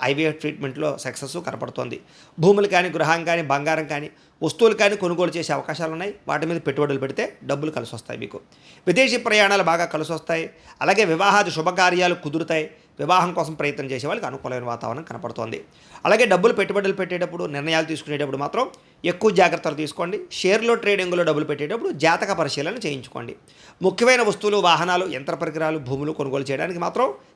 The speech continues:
చక్కని అవకాశాలు ఉన్నాయి. ప్రేమికుల మధ్య ప్రేమ పెరుగుతుంది, కలయికలు ఉన్నాయి, మంచి నిర్ణయాలు తీసుకుంటారు. ఇంట్లో మీ పెళ్లి కోసం ఒప్పించగలుగుతారు. కుటుంబంలో భార్యాభర్తల మధ్య అన్యోన్యత, గొడవలు సర్దుము-, సర్దుముఖం పట్టడము లేదా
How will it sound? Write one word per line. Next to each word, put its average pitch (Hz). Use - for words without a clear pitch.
చక్కని 151
అవకాశాలు 120
ఉన్నాయి. 113
ప్రేమికుల 233
మధ్య 220
ప్రేమ 180
పెరుగుతుంది, 180
కలయికలు 165
ఉన్నాయి, 156
మంచి 165
నిర్ణయాలు 165
తీసుకుంటారు. 147
ఇంట్లో 160
మీ 185
పెళ్లి 151
కోసం 156
ఒప్పించగలుగుతారు. 120
కుటుంబంలో 220
భార్యాభర్తల 180
మధ్య 165
అన్యోన్యత, 151
గొడవలు 208
సర్దుము-, 170
సర్దుముఖం 160
పట్టడము 160
లేదా 180